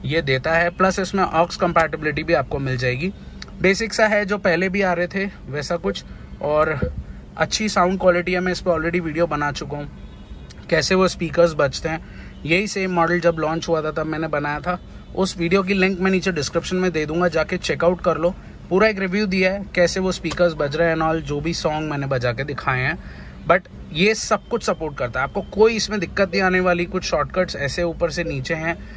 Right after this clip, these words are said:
थोड़ा सा lag है, बहुत minute सा, बहुत ही minute, वो भी आप ज़्यादा ये नहीं करोगे, but सारा data आपको यहाँ पे मिलने वाला है। उसके बाद भाई automatic climate control unit आपको यहाँ पे दी जा रही है,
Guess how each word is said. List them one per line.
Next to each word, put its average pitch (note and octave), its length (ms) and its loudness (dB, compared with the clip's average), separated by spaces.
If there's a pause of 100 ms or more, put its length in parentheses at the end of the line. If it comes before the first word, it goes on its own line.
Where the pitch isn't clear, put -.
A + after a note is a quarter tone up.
(200)
थोड़ा A#3+ 380 6
सा A#3+ 140 -2
lag G3 320 -2
है, G3+ 80 -2
बहुत F#3+ 280 -4
minute F#3+ 680 -2
सा, C#3+ 220 -4
बहुत F3 480 2
ही A3+ 60 -2
minute, G3 380 2
वो F#3+ 140 0
भी G3+ 120 0
आप F3+ 320 0
ज़्यादा E3+ 380 2
ये E3 260 -2
नहीं E3+ 140 -2
करोगे, D#3 400 -4 (520)
but F#3 160 4
सारा F3 340 2
data E3+ 340 0
आपको E3 240 -2
यहाँ C#3+ 180 -6
पे E3 140 -2
मिलने B2+ 300 -2
वाला G#2+ 260 -2
है। G2+ 80 -8 (500)
उसके E3+ 260 -2
बाद F3 260 4
भाई F3 200 -2
automatic D#3 640 0
climate D3 360 -6
control C#3 360 -4
unit C3 340 -2
आपको C3 260 -4
यहाँ B2 160 -4
पे B2 100 -6
दी A#2+ 220 -4
जा A#2+ 140 -2
रही A#2 140 -4
है, D3 160 -6